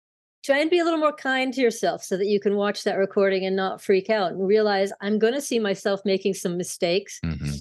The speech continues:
Speaker 1: and the vast majority of them are gonna be correctable, maybe even easily correctable." Um,
Speaker 2: Absolutely.
Speaker 1: yeah, and then at some point in the future, I'll see a recording of myself and, and I'll,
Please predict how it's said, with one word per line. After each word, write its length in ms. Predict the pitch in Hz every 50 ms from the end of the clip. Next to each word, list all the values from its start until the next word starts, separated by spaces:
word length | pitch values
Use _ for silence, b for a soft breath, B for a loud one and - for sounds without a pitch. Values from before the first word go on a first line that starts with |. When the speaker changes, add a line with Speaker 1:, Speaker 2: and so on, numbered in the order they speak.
| - _ -
Speaker 1:
and 120 | 208 202 202
the 60 | 196
vast 360 | 185 208 214 254 311 - -
majority 440 | 254 233 226 233 226 233 240 226 226
of 140 | 214 185 196
them 120 | 196 190
are 100 | 190 190
gonna 220 | 180 202 196 196
be 120 | 185 196 190
correctable, 640 | - - 208 202 208 208 214 - 202 180 190 180 185
maybe 260 | 185 196 196 208 226
even 380 | - 202 208 214 196 190 180 214
easily 460 | 208 220 233 220 - 190 170 165 160
correctable." 680 | - - 165 156 151 - - - - 175 160 202 202 - _ _ _ _ _ _ _ _ _ _ _ _ - -
Um, 240 | 175 170 165 165
Speaker 2:
Absolutely. 720 | 107 67 60 - - 71 69 69 67 64 - 58 64 73 - _ _ _ _ _ _ _
Speaker 1:
yeah, 300 | - 214 202 185 180 165
and 200 | 175 202 196 208
then 120 | 220 220 226
at 140 | 226 220 220
some 200 | - 247 254 -
point 200 | - 233 233 233
in 60 | 226
the 80 | 214
future, 380 | 214 - 233 233 220 - 233 214
I'll 140 | 202 190 185
see 180 | - - 208 196
a 60 | 185
recording 440 | 185 190 185 - 208 190 190 185 185
of 80 | 175
myself 540 | 175 180 175 170 - - 185 175 170 - - - -
and, 320 | 170 170 170 170 - -
and 140 | 180 175 170
I'll, 260 | 160 156 151 156 -